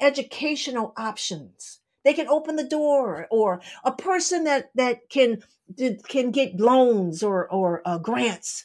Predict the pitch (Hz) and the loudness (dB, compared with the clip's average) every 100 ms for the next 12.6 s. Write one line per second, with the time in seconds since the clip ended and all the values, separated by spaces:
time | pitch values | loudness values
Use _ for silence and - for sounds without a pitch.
0 | - 262 208 247 277 269 214 208 175 147 | 4 4 4 2 2 2 0 -2 -2 -10
1 | - - - - _ _ _ _ _ _ | -18 -16 -16 -18 _ _ _ _ _ _
2 | - 302 320 277 320 294 180 262 294 302 | 0 4 4 6 6 6 4 4 4 2
3 | 294 269 - 285 269 269 185 214 233 214 | -4 -10 -6 -2 2 2 2 0 0 -2
4 | 175 151 - - _ _ - 233 - 247 | -6 -6 -14 -18 _ _ 0 0 2 2
5 | 214 190 160 131 - _ _ _ _ - | 2 0 -2 -8 -20 _ _ _ _ -20
6 | - 330 320 320 302 240 254 349 392 370 | 0 2 4 4 2 0 0 4 4 4
7 | 370 - 269 277 - 269 202 165 151 - | -2 -6 -10 -10 -6 -4 -2 -2 -4 -14
8 | _ _ - - - 294 269 262 _ - | _ _ -20 -10 -2 0 0 -2 _ -12
9 | - 480 466 330 277 285 262 - - - | -2 -2 -2 -4 -2 -2 -2 -6 -20 -10
10 | 180 214 190 - - - 262 208 - - | -4 -4 -4 -8 -10 -8 -8 -8 -12 -16
11 | - - _ _ - - 294 294 - - | -16 -18 _ _ -18 -4 0 2 2 2
12 | - 508 480 190 139 - | 0 0 0 -4 -6 -10